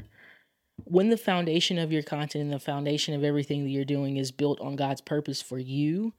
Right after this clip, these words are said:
then when it does get tough or when you feel like quitting, you think back to what that purpose is or what your why is, right? What is your purpose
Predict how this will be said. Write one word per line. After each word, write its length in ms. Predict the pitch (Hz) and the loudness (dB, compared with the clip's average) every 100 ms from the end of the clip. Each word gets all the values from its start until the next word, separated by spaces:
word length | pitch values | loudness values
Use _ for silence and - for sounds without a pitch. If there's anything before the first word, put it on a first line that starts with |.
| _ - _ - | _ -20 _ -2
then 180 | 151 151 | 0 2
when 120 | 147 | 0
it 160 | 131 | 0
does 340 | 131 143 170 - | 4 4 4 2
get 280 | 160 143 - | 2 0 0
tough 460 | - 139 156 185 | 0 2 0 0
or 60 | 170 | 0
when 160 | 151 147 | 0 0
you 120 | 143 | -4
feel 260 | - 156 | 0 0
like 260 | 143 131 - | 2 -2 -6
quitting, 520 | - 151 160 208 226 - | 0 0 2 0 0 -2
you 180 | 151 | -4
think 420 | 147 - 185 - 156 | -6 2 2 2 -2
back 240 | 147 143 | -4 -2
to 120 | - | -2
what 340 | 135 143 143 - | 0 0 0 0
that 180 | 127 - | -2 -2
purpose 420 | 135 131 131 - | -4 -2 -2 -2
is 400 | 117 110 - - | -4 -4 -4 -4
or 160 | 117 | -4
what 260 | 135 147 - | -2 -2 0
your 80 | 135 | -2
why 380 | 135 131 120 127 | -2 -2 -4 -4
is, 440 | - - - - | -4 -6 -6 -6
right? 340 | 123 131 127 | -6 -4 -4
What 140 | - 139 | -4 -4
is 120 | 135 | -2
your 100 | 127 | -6
purpose 680 | - - 120 - - - | -4 -2 -2 -4 -6 -6